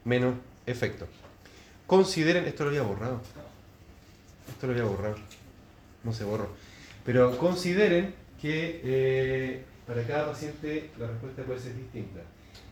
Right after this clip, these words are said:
Y consideren esto que estaba aquí, que es lo que sí quería mostrarles, que, eh, el paciente puede tener patologías que cambien el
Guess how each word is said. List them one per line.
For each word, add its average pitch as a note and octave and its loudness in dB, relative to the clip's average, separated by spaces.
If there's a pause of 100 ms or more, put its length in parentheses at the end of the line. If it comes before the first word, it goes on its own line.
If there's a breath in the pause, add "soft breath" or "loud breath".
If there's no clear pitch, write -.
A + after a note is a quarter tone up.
(100)
Y C3+ -6
consideren A2+ -2
esto C#3 -6
que A2+ -8
estaba B2 2
aquí, C3 -4
que - -10
es G2 -8
lo G#2+ -4
que A#2 -4
sí A2+ -4
quería A#2 2
mostrarles, A#2 -2 (600 loud breath)
que, C#3+ 0
eh, A#2+ -4 (640)
el - -16
paciente C#3+ -8
puede C#3+ -4
tener C#3+ -8
patologías C3+ -10
que A#2+ -8 (420)
cambien C#3+ -6 (340)
el G#2 -12